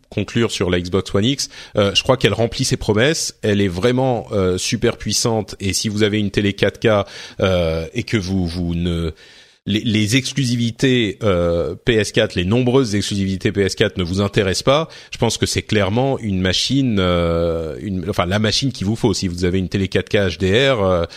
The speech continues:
je vois pas quelle autre, euh, enfin, c'est, c'est une super puissance pour votre, euh, bestiole. Euh, mais à côté de ça, Phil Spencer, qui est monté en grade, on en avait parlé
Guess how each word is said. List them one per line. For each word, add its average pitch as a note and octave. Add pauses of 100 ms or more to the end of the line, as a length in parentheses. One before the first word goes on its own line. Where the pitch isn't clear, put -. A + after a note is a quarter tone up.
(400)
je F#2+
vois G2
pas A#2+
quelle G#2+
autre, A#2
euh, F#2
enfin, F#2
c'est, -
c'est F#2
une E2+
super -
puissance B2+
pour F2+
votre, E2+
euh, E2+
bestiole. C3+ (540)
Euh, G2 (800)
mais B2+
à B2
côté A#2
de -
ça, D#3
Phil B2
Spencer, B2+
qui G2
est E2+
monté B2+
en A#2+
grade, A2
on G2
en G2
avait G2+
parlé A#2